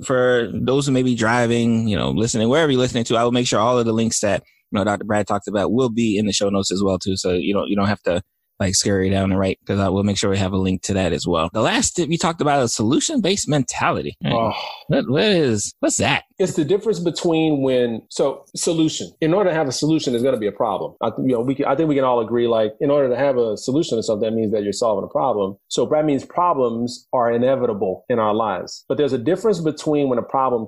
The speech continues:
Speaker 2: comes and immediately saying there's no answer to it, or having this solution-based mentality where you say,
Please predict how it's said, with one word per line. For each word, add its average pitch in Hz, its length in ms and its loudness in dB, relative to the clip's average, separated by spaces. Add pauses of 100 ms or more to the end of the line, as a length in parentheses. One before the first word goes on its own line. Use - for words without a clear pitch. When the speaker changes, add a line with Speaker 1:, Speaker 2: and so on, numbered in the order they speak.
(120)
Speaker 2:
comes 107 560 0 (240)
and 113 920 0 (220)
immediately 135 720 2
saying 117 600 0
there's 120 220 -2
no 120 180 2
answer 123 260 0
to 147 220 0
it, 143 100 -2 (180)
or 151 160 2
having 156 260 0
this 139 140 0
solution-based 139 500 0
mentality 139 460 0
where 117 100 4
you 117 160 0
say, 117 540 0